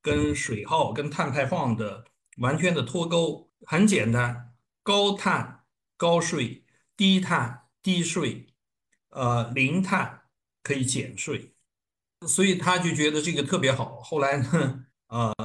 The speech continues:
通过他的这些渠道，我们也给国内，呃，做了一些相关的一些，一些建议。呃，这个故事我想跟大家分享，目的就是说，实际上丹麦是用了很多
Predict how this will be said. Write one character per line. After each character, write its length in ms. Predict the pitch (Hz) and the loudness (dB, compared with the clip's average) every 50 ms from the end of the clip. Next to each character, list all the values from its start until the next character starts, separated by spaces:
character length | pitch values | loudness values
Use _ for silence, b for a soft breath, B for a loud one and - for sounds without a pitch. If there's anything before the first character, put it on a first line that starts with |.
| 113 120 - | -8 -8 -8
通 200 | - 160 151 147 | -6 -4 -2 0
过 460 | 147 143 123 117 120 - - _ _ _ | 0 2 2 2 0 -2 -8 _ _ _
他 160 | - 147 147 | -2 -2 0
的 80 | 131 120 | 0 0
这 80 | 117 | 0
些 200 | 123 127 120 131 | 0 0 0 -2
渠 280 | 123 - - - 120 113 | -2 -4 -6 -4 -2 0
道， 280 | 135 131 120 120 - - | 0 0 0 -2 -6 -6
我 100 | 120 117 | -2 0
们 100 | 113 131 | 2 2
也 120 | 127 117 113 | 2 0 0
给 220 | 120 127 123 123 | 0 -2 -4 -4
国 220 | 123 - 135 123 | -4 -4 -2 -2
内， 300 | 127 143 143 127 117 117 - - - - - - | -2 0 -2 -4 -4 -4 -4 -6 -6 -8 -10 -8
呃， 160 | 110 110 107 | -6 -6 -4
做 220 | - - 151 127 | -2 -2 0 2
了 80 | 120 113 | 2 0
一 80 | 110 | 0
些 440 | 107 - 131 120 120 123 120 - - _ _ - | -2 -2 -2 0 0 -2 -4 -6 -12 _ _ -10
相 300 | - - 156 143 143 135 | -4 -2 -2 0 0 2
关 220 | 139 135 135 135 | 0 0 0 0
的 80 | 127 107 | -2 -2
一 100 | 107 104 | -4 -4
些， 440 | 101 - 120 117 113 113 - - _ | -6 -4 -2 -2 -2 -2 -6 -10 _
一 100 | - 127 | -4 -4
些 200 | 113 120 135 127 | -4 -2 -2 -2
建 320 | 127 - 202 175 117 104 107 107 110 | -2 0 0 -2 -2 -4 -6 -10 -10
议。 140 | 110 - _ _ _ _ _ _ _ - | -14 -14 _ _ _ _ _ _ _ -4
呃， 220 | 131 123 123 123 | 0 0 2 2
这 140 | 123 - 226 | 2 2 2
个 80 | 220 226 | 0 0
故 220 | 202 - 302 190 | 0 2 2 2
事 140 | - - 175 | 2 2 2
我 140 | 139 135 143 - - | 0 0 0 -2 0
想 120 | 117 117 | 0 2
跟 100 | 113 131 127 | 2 2 2
大 60 | 131 | 0
家 100 | 131 127 | 0 0
分 240 | 120 165 165 156 151 | -2 -2 -4 -4 -2
享， 340 | 160 147 - - - - - | -4 -4 -6 -8 -12 -16 -12
目 160 | - 151 147 | -8 -6 -4
的 160 | 139 135 135 | -4 -2 -2
就 160 | 123 135 127 | 0 0 0
是 200 | 113 - - 123 | 0 -2 -4 -6
说， 440 | 117 - 151 147 143 139 143 - _ _ _ _ | -6 -4 -2 -2 -2 -2 -4 -8 _ _ _ _
实 240 | - - - 151 - | -10 -8 -6 -4 -4
际 100 | 180 175 | -4 -4
上 380 | 147 156 143 127 117 117 - - _ _ _ - - _ _ | -2 -2 -2 -2 -2 -4 -8 -14 _ _ _ -20 -20 _ _
丹 180 | - 151 151 160 | -4 -4 -2 -2
麦 220 | 156 151 135 117 | -2 -2 -2 -2
是 280 | 110 - - - 131 123 | -2 -2 -4 -2 -2 -2
用 220 | 156 165 139 117 | 0 0 2 2
了 80 | 113 110 | 2 0
很 320 | - - 113 104 98 90 | 0 -4 -6 -4 -4 -4
多 380 | 90 120 123 120 123 127 - | -4 -4 -4 -4 -4 -6 -8